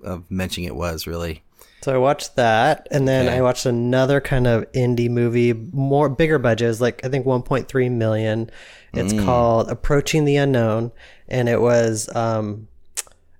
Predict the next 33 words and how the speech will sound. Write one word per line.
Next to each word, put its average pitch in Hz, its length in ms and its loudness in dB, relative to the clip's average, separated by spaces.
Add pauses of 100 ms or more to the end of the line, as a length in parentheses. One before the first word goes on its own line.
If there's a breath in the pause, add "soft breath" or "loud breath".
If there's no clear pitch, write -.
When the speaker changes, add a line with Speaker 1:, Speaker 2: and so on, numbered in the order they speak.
(460)
Speaker 2:
uh, 135 140 -4
the 127 260 -6
credits 214 460 -2
had, 151 160 2
like, 143 160 0
so 139 280 2
many 143 220 2
organizations 127 840 0
that 127 120 -2
this 123 160 -6
filmmaker 120 480 -2
went 117 220 -2
through. 143 280 2
One 127 200 2
of 123 80 0
them 123 240 0
was 117 280 2
Sundance 120 560 -2
Labs, 113 480 0
and 117 120 -2
then 110 80 -2
they 110 120 -4
also 110 280 -4
had, 110 340 -4 (300)
had 123 160 -2
a 117 40 -4
relationship 110 760 -4
with 110 280 -2 (360 loud breath)
the 127 100 -8
San 120 220 -2
Francisco 117 440 -4
Film 117 300 -4
Foundation, 127 800 -2